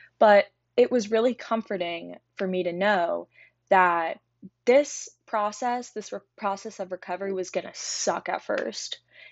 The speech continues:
and feel so hard and complicated, but I knew deep down that it would bring me to a place of peace and joy. So I highly recommend that everybody read that book, but I thought I would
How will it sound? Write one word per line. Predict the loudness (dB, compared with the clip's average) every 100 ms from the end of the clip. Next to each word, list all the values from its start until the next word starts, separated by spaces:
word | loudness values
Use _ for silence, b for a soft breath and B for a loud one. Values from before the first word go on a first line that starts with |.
| B -2
and | -2
feel | -2 2 6 6 6 2 -4 -10
so | -12 -2 0 0
hard | -2 -4 -2 -2 -4 -6 b b b _ -10
and | -10
complicated, | -8 -6 -2 -2 0 0 2 0 -2 _
but | 2
I | 2 0
knew | 0 2 2 0
deep | -2 -2
down | 0 2 0
that | 0
it | -2
would | -6 -4
bring | -2 -2
me | -4 -6
to | -6
a | -8
place | -4 -4 -6
of | -12 -14
peace | -12 -12 -12 -16
and | -16 -8
joy. | -4 -4 -6 _ _ _ _ _ _ -18
So | 0 4 4
I | 2
highly | 4 4 4
recommend | -2 -4 -8 -6
that | -8 -6
everybody | -6 -4 -4 -4 -6 -8 B B B -4
read | -2 -2
that | -4 -2
book, | -2 -2 -10 -20 -20 -2
but | 4 4 2
I | -2 -4
thought | -6 -4 -2 -2
I | -2
would | 0 0 -2